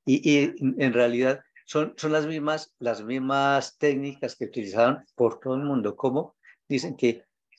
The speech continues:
eh, en Europa, que en África, que en América, que, que no la conocían,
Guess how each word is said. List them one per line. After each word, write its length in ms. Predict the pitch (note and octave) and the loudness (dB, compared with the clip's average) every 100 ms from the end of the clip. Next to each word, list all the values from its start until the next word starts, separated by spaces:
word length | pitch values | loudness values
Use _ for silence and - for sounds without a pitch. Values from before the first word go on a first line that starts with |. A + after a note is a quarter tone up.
| _ _ _ | _ _ _
eh, 380 | - B2+ B2 A#2+ | 2 4 6 4
en 100 | A2 | 4
Europa, 720 | A2 G#2+ A#2 A#2 B2 A#2 B2 _ | 0 2 2 2 0 -2 -4 _
que 120 | B2 | -8
en 100 | G#2+ | -6
África, 640 | G#2+ - A2+ - A#2 A2+ | -4 -4 -6 -2 0 0
que 180 | - A2 | -2 -2
en 80 | G2 | 0
América, 440 | G2 G2+ G#2 - | -2 -2 -4 -6
que, 240 | G#2 G#2+ G#2 | -6 -6 -6
que 140 | A2+ | -4
no 80 | G2 | -2
la 120 | G#2 | -2
conocían, 640 | - A2 G#2 - G#2 A#2+ | -2 -4 -4 -4 -2 -4